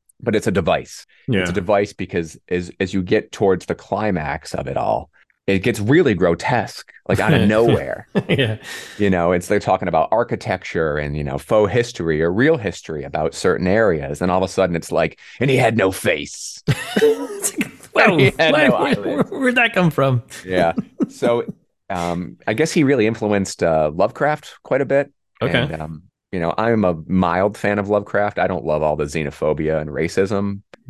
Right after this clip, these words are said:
Speaker 1: Um,
Speaker 2: Yep.
Speaker 1: but I do, I do feel like that, um, Lovecraft cribbed M R James quite a bit, was heavily inspired by that setup
Speaker 2: Yeah, yeah.
Speaker 1: of, you know, the idea of,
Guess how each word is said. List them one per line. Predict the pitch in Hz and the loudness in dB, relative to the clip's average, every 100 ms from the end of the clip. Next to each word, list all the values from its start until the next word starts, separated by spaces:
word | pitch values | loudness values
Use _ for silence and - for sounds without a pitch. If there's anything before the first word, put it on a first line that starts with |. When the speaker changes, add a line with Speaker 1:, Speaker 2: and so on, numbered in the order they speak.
| 127 | -8
Speaker 1:
Um, | 69 67 | -4 -4
Speaker 2:
Yep. | 82 87 _ _ _ | -6 -8 _ _ _
Speaker 1:
but | 95 | 0
I | 98 | 0
do, | 101 | 0
I | 95 | 0
do | 95 98 | 0 0
feel | 95 87 | 2 2
like | 78 73 | 0 0
that, | 76 | -2
um, | 71 65 64 82 - _ | 0 -2 -6 -14 -18 _
Lovecraft | 87 87 - 80 78 - - _ | -2 -2 0 0 0 -8 -20 _
cribbed | - 110 113 107 | -2 2 2 2
M | 107 | 2
R | 107 | 2
James | 101 101 101 | 2 0 0
quite | - - | 0 0
a | 92 | 2
bit, | 101 - | 0 -2
was | |
heavily | - 117 104 87 | -4 -4 -2 -4
inspired | 80 - 80 76 73 | -4 -4 -2 -2 -2
by | 73 71 | -2 -4
that | 71 - | -4 -8
setup | - 65 64 - - _ - | -6 -6 -4 -8 -12 _ -8
Speaker 2:
Yeah, | 95 87 73 | -6 -6 -6
yeah. | 80 | -2
Speaker 1:
of, | 69 67 64 - | 0 0 -4 -6
you | |
know, | 71 67 | -4 -2
the | 71 | 0
idea | 69 71 64 57 | 0 0 -2 -2
of, | 60 - | -6 -14